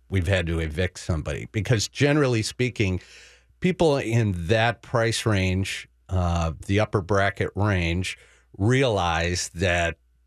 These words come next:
they've gotta reestablish themselves. So they wanna make sure their rent's paid, um, you know, uh, because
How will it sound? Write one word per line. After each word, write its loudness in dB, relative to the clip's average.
they've 0
gotta 2
reestablish 0
themselves. -4
So -2
they 4
wanna 2
make 2
sure 0
their -2
rent's 0
paid, 0
um, -2
you 0
know, 0
uh, 0
because -2